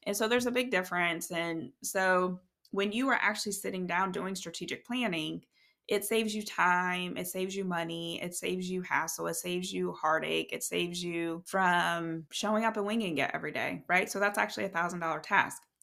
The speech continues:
Ten thousand dollar task, one of the main ones would be public speaking, networking, collaborations, um, you know, teaching, like, a workshop, like, all those things are bigger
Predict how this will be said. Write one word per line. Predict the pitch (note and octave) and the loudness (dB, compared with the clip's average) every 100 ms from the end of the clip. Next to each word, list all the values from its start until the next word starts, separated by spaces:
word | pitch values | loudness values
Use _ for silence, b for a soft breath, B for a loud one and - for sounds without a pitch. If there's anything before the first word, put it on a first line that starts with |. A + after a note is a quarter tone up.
| _ | _
Ten | - F4+ | -2 2
thousand | G#4 A#3+ F#3 | 8 8 8
dollar | D3+ D3 | 2 0
task, | C#3+ C3 C#3 B3+ - - | 0 0 2 0 -4 -8
one | F3+ F#3+ | 0 2
of | F#3 | 2
the | F3+ | 2
main | F3 G#3 | 0 2
ones | G3+ F3+ | 0 -2
would | F3 | -4
be | E3 E3 | -6 -4
public | D#3 D3+ D#3 | -4 -4 -6
speaking, | - G3+ G3+ G3+ F#3+ F#3+ F#3 B B B B | -6 -6 -2 -2 -2 -4 -6 B B B B
networking, | F#3+ - F#3+ F#3 F#3+ | 2 4 2 0 -2
collaborations, | F3+ E3 D#3 D3+ E3+ E3+ E3+ E3 E3 D#3+ D#3+ - - | -2 0 2 0 -2 -4 -4 -2 -4 -4 -6 -10 -8
um, | D#3+ D3+ C#3+ C#3+ C#3+ D3 _ | -6 -6 -6 -8 -10 -12 _
you | F3+ | -6
know, | D#3 - | -6 -6
teaching, | - G3 F#3 F3 | -6 -4 -4 -4
like, | D#3 C#3+ | -4 -4
a | |
workshop, | D3+ F3 F3 F3 E3+ | 0 2 4 2 2
like, | - - | 2 4
all | F#3+ | 6
those | A3 A3 | 6 0
things | G#3+ F#3+ F3 | -2 -4 -2
are | D#3 - | -4 -2
bigger | F3 F3 E3+ E3+ | 0 0 0 -2